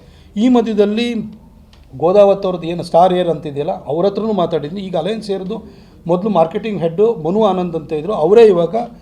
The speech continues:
ಸ್ಟಾರ್ ಏರಿಗೆ ಹೋಗಿದ್ದಾರೆ. ಅವ್ರ ಹತ್ರನೂ ಮಾತಾಡಿದ್ದೀನಿ. ಅವ್ರಿಗೆ ಯಾವಾಗ ಕೊಡ್ತಾರೆ, ನಾವು ಅವ್ರನ್ನ ಬೇಡಲೇಬೇಕು.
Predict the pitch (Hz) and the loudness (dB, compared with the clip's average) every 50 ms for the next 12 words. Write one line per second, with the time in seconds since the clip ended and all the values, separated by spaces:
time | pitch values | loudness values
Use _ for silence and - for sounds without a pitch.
0 | - - - - 175 180 190 180 175 180 190 147 139 127 127 123 135 135 170 202 | -20 -12 -4 0 2 2 2 2 0 -4 -4 -6 -6 -8 -8 -10 -8 -8 -8 -10
1 | 190 - 127 143 160 175 175 180 190 208 226 220 185 160 - 151 135 127 127 123 | -10 -6 -2 0 0 0 0 -2 -4 -4 -2 -2 -2 -2 -4 -4 -6 -8 -8 -12
2 | 147 190 214 214 - - - - _ _ _ _ _ _ _ _ - - - 147 | -12 -14 -16 -18 -20 -20 -20 -20 _ _ _ _ _ _ _ _ -20 -12 -10 -8
3 | 135 143 143 147 143 135 135 139 143 170 202 185 196 196 185 196 190 196 190 196 | -8 -6 -6 -6 -4 -2 0 2 4 4 4 4 2 -2 -4 -4 -6 -6 -6 -6
4 | 202 190 185 170 160 180 208 220 220 220 220 226 185 190 208 202 214 208 196 190 | -6 -8 -6 -4 -2 0 0 2 0 0 -2 -2 -2 0 0 0 0 0 0 -2
5 | 175 - - - - | -4 -8 -10 -16 -18